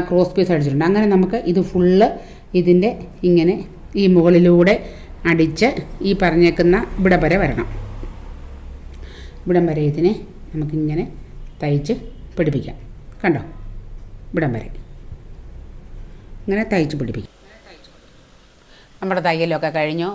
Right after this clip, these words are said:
ഫൈനൽ ലുക്കാണ്. എങ്ങനെയുണ്ടെന്ന് നിങ്ങൾ നോക്കിക്കേ. ഞാൻ ഇരുപത്തിയാറ് ഇഞ്ച് ഇറക്കം എടുത്തില്ലേ, അത്രയും വേണ്ട, ഇരുപത്തഞ്ച് മതി കേട്ടോ, ഇരുപത്തഞ്ചൊക്കെ മതി. ഞാൻ ഇച്ചിരി കൂടുതൽ എടുത്ത്, കാരണം ഇഞ്ച് ചെയ്തൊക്കെ ഇടാൻ ഇഷ്ടമാണെങ്കിൽ ചെയ്തോട്ടെ നോർത്താ. നമുക്ക് എല്ലാം ഫിനിഷായി.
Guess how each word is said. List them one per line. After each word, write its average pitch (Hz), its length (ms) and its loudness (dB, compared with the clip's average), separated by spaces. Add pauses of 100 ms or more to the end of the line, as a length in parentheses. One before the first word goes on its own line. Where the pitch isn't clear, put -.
(120)
ഫൈനൽ 160 380 -2
ലുക്കാണ്. 147 400 -6 (400)
എങ്ങനെയുണ്ടെന്ന് 143 400 -4
നിങ്ങൾ 143 140 -8 (120)
നോക്കിക്കേ. 139 340 -8 (500)
ഞാൻ 214 200 0
ഇരുപത്തിയാറ് 208 800 -2
ഇഞ്ച് 170 160 -4
ഇറക്കം 156 240 -4
എടുത്തില്ലേ, 131 320 -8 (120)
അത്രയും 226 400 -4
വേണ്ട, 156 220 -4 (100)
ഇരുപത്തഞ്ച് 190 540 -2
മതി 139 220 -10
കേട്ടോ, 151 260 -4
ഇരുപത്തഞ്ചൊക്കെ 165 580 -6
മതി. 113 140 -10 (100)
ഞാൻ 143 140 -8
ഇച്ചിരി 202 260 -8
കൂടുതൽ 170 220 -4
എടുത്ത്, 147 220 -6
കാരണം 160 240 -4
ഇഞ്ച് 196 180 -2
ചെയ്തൊക്കെ 160 320 -2
ഇടാൻ 147 160 -6 (640)
ഇഷ്ടമാണെങ്കിൽ 160 560 -6
ചെയ്തോട്ടെ 139 380 -6
നോർത്താ. 117 260 -12 (260)
നമുക്ക് 156 260 -8 (100)
എല്ലാം 139 240 -8
ഫിനിഷായി. 139 500 -10